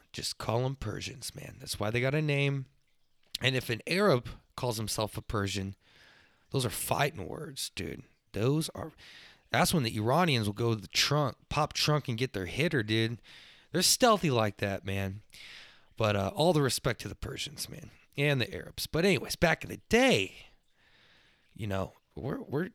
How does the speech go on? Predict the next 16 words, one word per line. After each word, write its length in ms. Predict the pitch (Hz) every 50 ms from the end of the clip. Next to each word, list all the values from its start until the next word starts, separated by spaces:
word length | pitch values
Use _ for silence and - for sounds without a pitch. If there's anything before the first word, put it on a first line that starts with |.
| _ _
we're 100 | - 123
getting 160 | 160 190 156
a 40 | 139
little 80 | 120 113
saucy 420 | - - - 156 160 151 - 139
with 140 | 120 107 -
these 220 | - 104 101 98
ethnicities, 580 | 101 104 - 113 127 151 - - - - 90 -
but 140 | - 110 101
I'm 100 | 120 165
just 160 | - - -
telling 200 | - 139 135 117
you 80 | 104 101
how 180 | 104 98 98
it 80 | - -
was. 380 | 85 117 131 123 85 - -